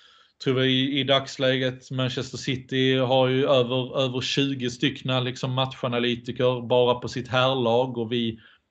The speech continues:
vi är fyra styckna heltidsanställda på förbundet som,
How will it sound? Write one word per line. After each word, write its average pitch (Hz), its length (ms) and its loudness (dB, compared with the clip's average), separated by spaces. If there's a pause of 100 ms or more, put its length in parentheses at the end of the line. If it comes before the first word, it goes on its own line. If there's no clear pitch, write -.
(140)
vi 120 260 2
är 120 40 2
fyra 123 480 2
styckna 123 440 -4
heltidsanställda 123 1080 -2
på 117 160 -8
förbundet 117 600 -2
som, 117 360 -2